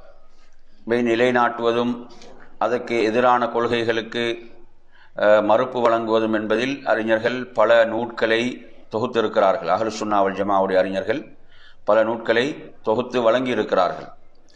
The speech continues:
அப்ப அதனுடைய நோக்கமெல்லாம் சமுதாயம் ஒன்றுபட்டு செயல்படுவது, சமுதாயத்துடைய ஒற்றுமை என்பதுதான் என்ற விடயத்தை அதன் மூலமாக உணர்த்துகிறார்கள். அஹ், அதே போன்று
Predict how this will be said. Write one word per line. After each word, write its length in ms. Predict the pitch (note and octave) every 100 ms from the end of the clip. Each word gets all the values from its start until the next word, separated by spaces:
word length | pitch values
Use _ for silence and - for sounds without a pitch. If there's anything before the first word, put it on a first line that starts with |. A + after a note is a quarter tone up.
| - - - - -
அப்ப 280 | - A2
அதனுடைய 460 | G#2+ A#2+ B2+ B2 A#2
நோக்கமெல்லாம் 760 | C3+ D3+ C3 B2 B2 D3 E3+ -
சமுதாயம் 840 | - A2 A#2 C3 B2+ B2+ D3 - - -
ஒன்றுபட்டு 520 | A#2+ B2+ B2 B2 B2+ -
செயல்படுவது, 640 | B2 A#2 A#2 A2+ A2 A2 A2
சமுதாயத்துடைய 920 | G#2+ B2 A#2+ A#2 A2 - A2+ A#2+ G#2+
ஒற்றுமை 560 | G#2+ - C#3+ C3 A#2+ -
என்பதுதான் 640 | A2 G2+ G2 G2 - - - - - - -
என்ற 320 | G#2+ G#2+ G#2+ G2
விடயத்தை 720 | A2 G#2 - A#2 C#3+ - - -
அதன் 220 | G#2 A2
மூலமாக 640 | G2+ G2 F#2+ F#2 A2 D3+ - G2+
உணர்த்துகிறார்கள். 760 | G#2 F2+ F2+ E2+ E2 E2+ C3 - - - - - - - - - -
அஹ், 640 | G#2+ G#2+ A2 G#2+ G#2+ -
அதே 280 | A#2 B2+ D#3
போன்று 640 | C#3+ C#3 C3+ D3 - -